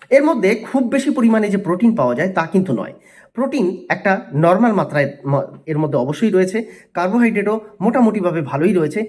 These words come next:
কিন্তু এতটাও নয় যেটা আমাদের খারাপ করতে পারে। তাহলে খারাপটা কেন করছে? এর পিছনে এক নির্দিষ্ট তথ্য উঠে এসছে, সেটা অবশ্যই এই ভিডিওতে আলোচনা করব, আর খাবারের নামটাও আপনারা জানতে পারবেন। কিন্তু আমরা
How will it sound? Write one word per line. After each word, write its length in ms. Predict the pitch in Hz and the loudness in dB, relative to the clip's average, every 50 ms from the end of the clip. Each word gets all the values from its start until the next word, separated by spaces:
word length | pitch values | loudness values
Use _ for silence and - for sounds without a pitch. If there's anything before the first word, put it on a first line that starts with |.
| - - _ _ _ _ _ | -8 -16 _ _ _ _ _
কিন্তু 460 | - 320 - - 196 220 - - - - | -4 -4 -2 -2 -2 -4 -4 -8 -4 -2
এতটাও 400 | - - - 294 285 294 285 226 | -2 0 0 2 4 4 4 6
নয় 160 | 190 202 226 | 4 2 2
যেটা 220 | 185 180 190 208 190 | 0 0 2 2 2
আমাদের 240 | 185 190 190 233 | 2 2 0 -2
খারাপ 340 | - - - 170 - 240 233 | -4 -6 -4 -2 -2 -2 -2
করতে 220 | - 160 - - 135 | -4 -6 -6 -6 -6
পারে। 200 | - 110 110 117 | -4 -4 -6 -6
তাহলে 300 | - - 180 240 240 240 | -6 0 0 2 2 2
খারাপটা 420 | - - 151 160 185 185 - 190 | -2 -4 -4 -4 -4 -4 -4 -4
কেন 240 | 185 156 131 127 123 | -2 0 -2 -2 -4
করছে? 340 | - 113 - - - - - - _ _ _ _ _ - - - - _ - - | -6 -10 -14 -14 -20 -20 -20 -20 _ _ _ _ _ -20 -20 -20 -20 _ 2 4
এর 220 | 233 285 302 233 | 4 4 4 2
পিছনে 400 | 240 240 226 277 254 254 269 269 269 - - - | -2 0 0 2 2 2 2 0 -2 -4 -4 -2
এক 180 | 151 170 190 - | -2 -2 -2 -2
নির্দিষ্ট 480 | 143 147 170 202 190 - 240 226 240 247 | -2 0 2 2 2 2 2 2 2 -2
তথ্য 340 | 226 - 220 214 214 - 240 | 0 0 -2 -4 2 2 2
উঠে 300 | 208 190 190 196 190 185 | 2 2 2 2 2 2
এসছে, 200 | 180 185 220 226 | 2 0 -4 -4
সেটা 200 | - 185 165 151 | -2 0 0 0
অবশ্যই 320 | 139 151 170 170 190 180 | 0 0 -2 0 0 0
এই 60 | 175 | 2
ভিডিওতে 300 | 160 151 147 160 160 165 | 0 0 -4 -2 0 0
আলোচনা 300 | 156 147 151 156 170 175 | 0 0 0 0 -2 -2
করব, 220 | 170 180 175 180 196 | 0 -2 -2 0 0
আর 80 | 170 | 0
খাবারের 340 | - - - 120 123 123 117 | 0 -2 -4 -2 -2 -2 -2
নামটাও 340 | 110 113 139 170 180 196 175 | -2 -2 -2 -2 0 0 -2
আপনারা 260 | 160 170 170 160 165 | -2 -2 -4 -4 -2
জানতে 260 | 147 156 156 170 190 | 0 -2 0 0 -2
পারবেন। 380 | 190 190 190 196 196 247 269 262 262 - - - - - _ _ _ _ | 2 2 2 4 4 0 0 0 -6 -10 -20 -20 -20 -20 _ _ _ _
কিন্তু 460 | 320 339 269 - 165 147 - - - - _ _ - | 2 2 4 2 -2 -4 -4 -10 -18 -20 _ _ -2
আমরা 480 | - 226 254 277 190 160 180 - - | 0 2 4 4 4 4 2 -2 -6